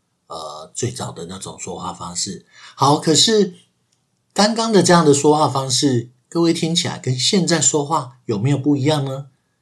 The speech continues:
各位，我的选择让我在这方面有进步啊。所以今天我确实，我不说努力这件事，我也不谈坚持，我一直只谈选择。二零二三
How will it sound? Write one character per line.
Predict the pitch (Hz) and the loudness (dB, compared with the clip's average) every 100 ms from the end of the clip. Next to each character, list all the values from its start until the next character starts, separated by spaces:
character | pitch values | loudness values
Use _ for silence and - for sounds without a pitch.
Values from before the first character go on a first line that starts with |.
| _ _ _ | _ _ _
各 | 139 | 0
位， | 156 165 123 | 2 0 -4
我 | 101 | -6
的 | 107 107 | -6 -4
选 | 113 90 | -6 -6
择 | 90 95 98 113 | -8 -10 -12 -6
让 | 123 147 | -2 -2
我 | 98 | -2
在 | 120 | -4
这 | 120 120 | -2 -4
方 | 123 | -2
面 | 127 127 98 | -2 -4 -6
有 | 95 - - | -8 -10 -8
进 | - 120 101 | -2 -2 -2
步 | 120 104 | -4 -4
啊。 | 98 107 123 _ _ _ _ _ _ _ | -6 -8 -12 _ _ _ _ _ _ _
所 | - 196 | 0 4
以 | 196 180 - _ _ _ _ _ _ _ _ | 4 0 -10 _ _ _ _ _ _ _ _
今 | 190 196 | 2 4
天 | 214 220 | 4 2
我 | 127 98 | -2 -2
确 | - 160 | 0 0
实， | - 120 120 117 123 - | 0 0 0 2 0 -4
我 | 113 | -2
不 | 170 | 0
说 | 170 208 | 0 0
努 | 202 139 90 | -2 -2 -6
力 | 110 | -8
这 | 104 104 | -6 -4
件 | 110 104 | -6 -4
事， | - 117 98 | -4 -2 -4
我 | 101 147 | -2 -2
也 | 123 | -4
不 | 120 | -8
谈 | 117 - | -12 -14
坚 | - 101 104 | -12 -10 -4
持， | - - - _ _ - | -4 -6 -14 _ _ -4
我 | 107 | 0
一 | 170 | 0
直 | - - | -4 -10
只 | - - 107 | -14 -12 -10
谈 | 95 95 120 | -10 -8 -6
选 | - 113 - - | -4 -4 -6 -6
择。 | - - - _ _ _ _ _ _ _ _ _ _ _ _ | -6 -6 -14 _ _ _ _ _ _ _ _ _ _ _ _
二 | 214 | 4
零 | 175 151 160 | 4 2 2
二 | 156 | 4
三 | - 139 135 143 143 | 4 0 -2 -2 -8